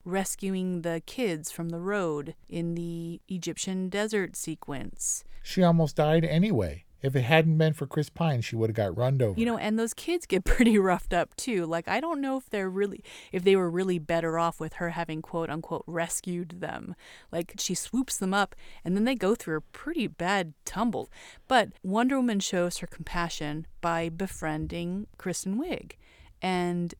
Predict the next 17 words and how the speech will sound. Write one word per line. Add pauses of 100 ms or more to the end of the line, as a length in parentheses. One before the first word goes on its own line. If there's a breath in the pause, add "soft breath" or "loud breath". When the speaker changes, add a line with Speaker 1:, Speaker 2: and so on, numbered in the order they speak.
Speaker 1:
letting
her
into
her
life
in
a, (300)
in
a
more
intimate
way
than
she
really
has
let